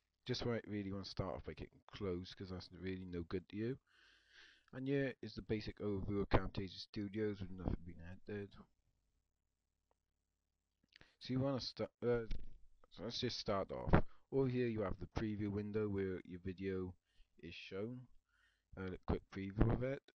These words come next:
Down here you have the timeline. This is where the audio and the video is shown on a timeline, so you can cut it and edit it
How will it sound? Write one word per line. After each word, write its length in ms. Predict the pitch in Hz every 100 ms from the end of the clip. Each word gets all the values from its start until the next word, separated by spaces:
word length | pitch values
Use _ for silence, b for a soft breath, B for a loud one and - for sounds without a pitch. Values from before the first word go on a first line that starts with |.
| -
Down 220 | 123 117
here 100 | 113
you 140 | 107
have 160 | 101 90
the 80 | 90
timeline. 580 | - 104 110 113 110
This 160 | 101 -
is 100 | 98
where 160 | 98 95
the 120 | 95
audio 640 | 95 95 92 98 98 95 -
and 200 | - 95
the 60 | 92
video 540 | 95 95 98 98 95 - _ _ _ _ _ _ _ -
is 80 | 107
shown 320 | 107 107 98
on 100 | 92
a 160 | 92
timeline, 400 | 104 107 107 107
so 120 | 101 87
you 40 |
can 280 | - - 101
cut 120 | -
it 160 | 104 69
and 100 | 87
edit 320 | 95 98 95
it 200 | 120 131